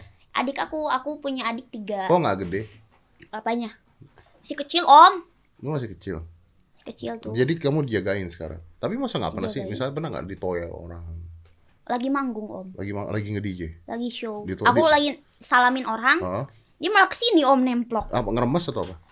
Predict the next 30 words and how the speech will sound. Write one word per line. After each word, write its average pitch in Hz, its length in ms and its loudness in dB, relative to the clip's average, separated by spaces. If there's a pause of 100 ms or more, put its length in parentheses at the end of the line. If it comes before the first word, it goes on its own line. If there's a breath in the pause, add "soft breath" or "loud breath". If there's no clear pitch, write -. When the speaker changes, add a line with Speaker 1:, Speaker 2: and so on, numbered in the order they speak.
(460)
Speaker 1:
Nggak 302 220 4
tahu, 427 160 2
pega-, 370 360 0
pegang 330 320 4
gitu 339 160 2
aja. 359 400 4 (240)
Speaker 2:
Pegang 123 320 0
aja 147 180 -2
gitu? 113 220 -6 (160)
Speaker 1:
Nah, 302 300 6
terus 349 280 0
abis 285 320 2
itu, 320 200 -2 (380 loud breath)
dan 285 220 4 (420)
kan 403 200 4
di 359 80 2
video 269 320 0
tuh 339 100 -4
kelihatan. 277 540 0 (140)
Speaker 2:
Mhm. 190 80 -6
Speaker 1:
Aku 185 140 -4
kan 339 140 0
cari 269 260 -2
itunya, 247 300 -6
si 226 480 -8
pelakunya. 226 540 -4 (300 soft breath)
Masih 262 200 -4
anak 302 200 0
kecil, 320 240 -2
Om. 302 420 2